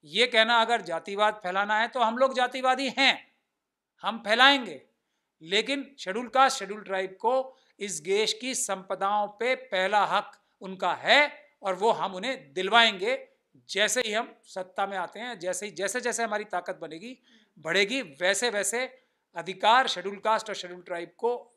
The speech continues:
ज़्यादा दिलवाएंगे, अडानी अंबानी से पहले दिलवाएंगे। हम ये बात इंश्योर करेंगे, अगर हम जातिवादी हैं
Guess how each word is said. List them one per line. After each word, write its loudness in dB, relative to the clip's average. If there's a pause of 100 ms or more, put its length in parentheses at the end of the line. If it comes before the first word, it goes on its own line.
ज़्यादा -4 (160)
दिलवाएंगे, 0 (500)
अडानी 6
अंबानी 2
से 0
पहले 2
दिलवाएंगे। -4 (320)
हम 0
ये 6
बात 6
इंश्योर -2
करेंगे, -6
अगर -2
हम -2
जातिवादी -4
हैं 2